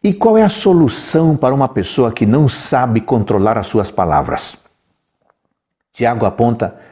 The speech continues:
duas instruções. Número um, a pessoa precisa pedir e dar lugar à sabedoria de Deus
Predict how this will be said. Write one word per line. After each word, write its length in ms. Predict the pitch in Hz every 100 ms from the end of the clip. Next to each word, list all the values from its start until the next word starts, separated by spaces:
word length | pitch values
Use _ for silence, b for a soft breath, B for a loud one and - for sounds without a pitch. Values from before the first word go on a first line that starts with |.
| B B _
duas 600 | 98 98 151 123 98 - -
instruções. 880 | 110 - 92 - - - - - - -
Número 240 | 135 139
um, 180 | 90 - - _ _ _ _ _ B B B B
a 100 | 127
pessoa 400 | - 117 - 156
precisa 420 | 143 117 - 127 120
pedir 880 | - 104 78 95 127 85 - _ _ _ _ -
e 80 | 110
dar 280 | 85 107 117
lugar 920 | 123 90 98 90 76 - _ _ _
à 240 | 110 113 113
sabedoria 720 | - - 101 98 92 113 147
de 120 | 170
Deus 480 | 135 110 90 -